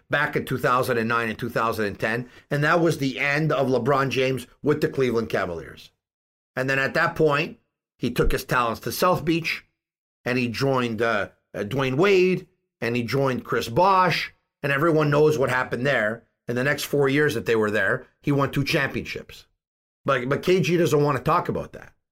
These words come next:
See, K G's all happy to say that, that him and the, you know,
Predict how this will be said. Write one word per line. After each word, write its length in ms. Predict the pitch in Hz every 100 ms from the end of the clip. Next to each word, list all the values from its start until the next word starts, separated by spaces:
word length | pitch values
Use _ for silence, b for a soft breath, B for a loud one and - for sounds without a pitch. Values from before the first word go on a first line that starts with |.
| _ _ _ -
See, 280 | 160 135 - -
K 220 | 214 220
G's 260 | 165 202 160
all 140 | 185
happy 380 | 156 170 190 180
to 80 | -
say 560 | - 185 127 113 214 - _ _
that, 320 | 131 - -
that 180 | 139 131
him 320 | 117 151 185
and 140 | 175 135
the, 100 | - - _ -
you 80 |
know, 280 | 143 127 123